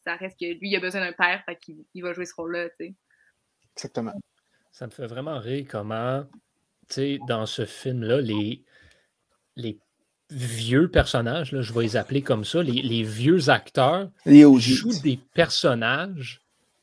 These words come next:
Speaker 3: diamétralement opposés de leur rôle dans les films originaux.
Speaker 2: Mhm.
Speaker 3: Tu sais, bon, tu parles de Pierre Lebeau qui joue Jimmy. Hey, on s'entend que Jimmy puis Méo, là, c'est deux mondes
Speaker 1: <laughs>
Speaker 3: complètement distincts, là.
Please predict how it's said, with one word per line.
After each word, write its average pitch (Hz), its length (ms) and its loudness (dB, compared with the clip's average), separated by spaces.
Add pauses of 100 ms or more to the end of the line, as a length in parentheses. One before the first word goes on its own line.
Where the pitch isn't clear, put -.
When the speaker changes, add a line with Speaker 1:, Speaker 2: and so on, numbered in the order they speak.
(300)
Speaker 3:
diamétralement 165 1400 2
opposés 139 760 0
de 143 100 -6
leur 131 340 2
rôle 160 300 0
dans 139 160 -4
les 127 180 -4
films 156 260 -8
originaux. 120 560 -8
Speaker 2:
Mhm. 113 360 -2
Speaker 3:
Tu - 100 -20
sais, 196 120 -4
bon, 165 180 -6
tu - 140 -18
parles 196 180 0
de 160 100 2
Pierre 175 340 0
Lebeau 151 360 0
qui - 160 -12
joue 147 220 -6
Jimmy. 131 500 -6 (240)
Hey, 156 160 -2
on 139 80 -2
s'entend 151 400 0
que 170 100 -6
Jimmy 143 400 -4
puis 160 180 -6
Méo, 147 580 0
là, 147 180 -2
c'est 131 360 -4
deux 180 500 4
mondes 170 580 2 (220)
Speaker 1:
<laughs> - 240 4
Speaker 3:
complètement 156 1080 0
distincts, 139 760 -10
là. 123 60 -10